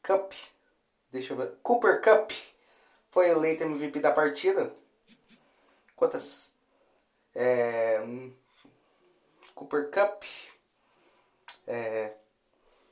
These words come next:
Cooper Kupp teve uma média de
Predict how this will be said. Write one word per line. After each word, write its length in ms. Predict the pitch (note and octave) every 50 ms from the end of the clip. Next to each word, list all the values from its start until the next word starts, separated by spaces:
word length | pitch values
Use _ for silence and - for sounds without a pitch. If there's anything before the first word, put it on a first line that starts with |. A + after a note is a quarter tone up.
| _ _ _ _ _ _ _ _ _ _ _ _ _ _ _ _ _ _ _ _ _ _ _ _ _ _ _ _ _ _ _ _ _ _ _ _ _ _ _ _ _ _ -
Cooper 300 | - - - D#3+ D3 D#3
Kupp 320 | - F#3 G3 G3+ G3+ G#3 G3
teve 1040 | - - F#3+ F#3+ F#3 F#3 G3 F#3+ F#3+ F#3+ F#3+ F#3 F#3 F#3 F3+ F3 F3 E3+ E3 E3 - -
uma 200 | C#3+ C#3 C3+ B2+
média 420 | B2 C3 D3+ D#3+ D3+ C#3+ C#3+ C#3
de 400 | C3 B2 B2+ B2 A#2+ A2+ A2+ A#2